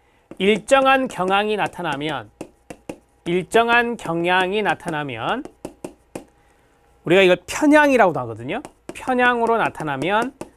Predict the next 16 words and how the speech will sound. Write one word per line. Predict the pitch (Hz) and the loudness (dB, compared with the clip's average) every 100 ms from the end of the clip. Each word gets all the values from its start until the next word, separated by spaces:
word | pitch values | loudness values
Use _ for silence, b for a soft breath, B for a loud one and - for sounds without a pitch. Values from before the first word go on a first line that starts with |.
| b _ - - | b _ -20 -6
어, | 135 135 135 135 139 135 135 - - - | -2 0 2 0 0 0 -2 -4 -14 -8
체계적 | - 214 226 | 0 4 4
오류가 | 165 135 156 | 4 2 0
됩니다. | 113 101 95 - _ _ _ b b b b b b | -2 -12 -18 -20 _ _ _ b b b b b b
보통이다에 | 190 262 269 262 247 226 | 4 6 6 6 6 6
다 | 220 - 294 | 4 0 -2
체크한다든지, | 233 220 220 185 147 120 98 - | -2 2 4 4 2 -2 -10 -2
매우 | 160 240 294 | 4 6 6
그렇다에 | 202 214 220 202 | 4 2 4 0
체크한다든지, | 202 - 202 185 151 117 98 - b b | 0 -2 0 2 0 -2 -14 -18 b b
매우 | - 190 277 | 4 6 6
그렇지 | 196 226 220 | 6 4 4
않다에 | 160 165 196 | -4 0 -2
체크한다, | - 214 190 156 110 104 | -2 -4 -2 -2 -4 -8
이런 | 170 185 | -4 -2
것들을 | 170 165 180 208 214 | -2 0 0 0 -2